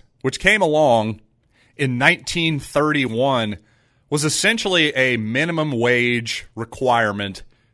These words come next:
for jobs done federally, federal contracts, minimum wage. Now, again, that may seem fairly innocuous, but in fact,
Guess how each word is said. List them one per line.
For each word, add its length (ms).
for 500
jobs 540
done 500
federally, 640
federal 420
contracts, 1040
minimum 380
wage. 560
Now, 140
again, 240
that 140
may 160
seem 320
fairly 400
innocuous, 720
but 120
in 120
fact, 500